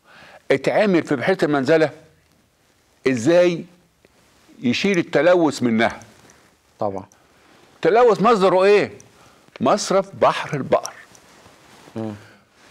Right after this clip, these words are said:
Speaker 1: بيطلع من القاهرة، بيمشي الإسماعيلية والزقازيق وبعدين الإسماعيلية لحد ما يصبوا فين؟ في بحيرة إيه؟
Speaker 2: المنزلة.
Speaker 1: المنزلة.
Speaker 2: آه.
Speaker 1: بتسبب عملية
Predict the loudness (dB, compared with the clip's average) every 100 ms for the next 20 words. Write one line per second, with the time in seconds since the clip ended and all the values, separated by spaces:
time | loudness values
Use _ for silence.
0 | -4 -2 -2 -2 -2 0 -2 0 0 0
1 | -2 -6 -20 _ _ _ _ _ _ _
2 | _ -4 0 2 0 -2 -6 -10 _ _
3 | _ _ _ _ -20 -6 -4 -4 -2 -2
4 | 0 0 0 -4 -18 _ _ _ _ _
5 | -6 -6 -4 -2 -2 -2 0 -2 -4 -12
6 | -8 -4 -4 -4 -4 -4 -2 -2 -4 -2
7 | -2 0 -2 0 0 2 2 2 0 -6
8 | -4 -2 0 0 2 2 2 0 -6 -6
9 | -2 0 0 0 0 -4 -14 -10 -10 -10
10 | _ _ _ _ _ -20 -20 -20 -20 _
11 | -20 -20 _ -20 -20 -20 -20 -20 -18 -2
12 | -2 2 2 2 0 0 0 0 2 2
13 | 2 0 -2